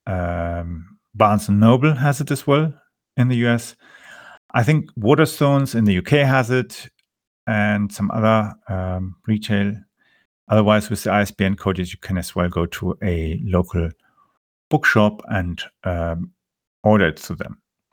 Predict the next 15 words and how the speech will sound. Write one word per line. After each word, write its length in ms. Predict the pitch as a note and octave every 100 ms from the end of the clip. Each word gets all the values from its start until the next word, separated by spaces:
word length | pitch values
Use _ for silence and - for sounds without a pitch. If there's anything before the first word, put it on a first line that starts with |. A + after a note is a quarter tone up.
| -
when 160 | F2+ F2
you 100 | D#2
have 160 | D#2
the 120 | F2
I 120 | - E2
S 120 | -
B 140 | F#2+
N. 220 | F2+ F2+ - - - - -
But 140 | D#3+
the 60 | E3+
easiest 340 | D3 B2+ -
thing, 280 | A2 G#2+ A#2 G#2+
go 300 | A2+ A2 G#2
on 160 | G2 F#2
Google 380 | B2+ B2+ A#2+